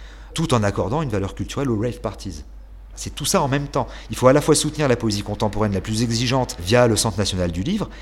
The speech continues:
et développer une semaine de la poésie qui est plutôt tournée vers une poésie plus traditionnelle. Il faut aussi bien aider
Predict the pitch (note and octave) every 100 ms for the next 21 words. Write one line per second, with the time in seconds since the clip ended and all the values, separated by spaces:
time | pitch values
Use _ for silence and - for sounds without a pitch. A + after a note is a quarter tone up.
0 | - - A#2 G#2+ B2+ B2+ B2+ D3 B2+ A#2+
1 | A2+ G#2 F#2+ - F#2 F#2 B2+ G3+ - -
2 | - G#2 G2+ - - - D3 A#2 B2 D#3
3 | B2 G#2+ - G#2 A#2+ D3 C3 A2+ A2+ -
4 | B2+ F#2+ E2 - - - G2+ C3 E3 D3+
5 | - C#3+ D#3 D#3 C3 C#3+ B2+